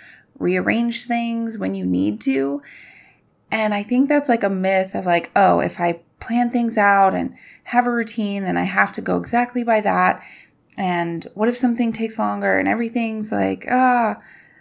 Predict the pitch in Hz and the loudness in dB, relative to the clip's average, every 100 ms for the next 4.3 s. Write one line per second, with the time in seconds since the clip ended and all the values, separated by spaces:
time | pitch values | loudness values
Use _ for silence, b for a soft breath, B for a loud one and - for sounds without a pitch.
0 | B B - 208 208 - 233 226 285 269 | B B 2 2 2 -2 -2 0 2 2
1 | - 208 180 - - _ _ _ _ _ | 4 4 4 2 -8 _ _ _ _ _
2 | _ _ - 226 233 - - - _ _ | _ _ -2 -2 -2 -10 -18 -20 _ _
3 | _ _ _ 214 220 - 220 220 220 220 | _ _ _ -4 -4 -2 -2 -2 0 0
4 | 226 - | 0 -2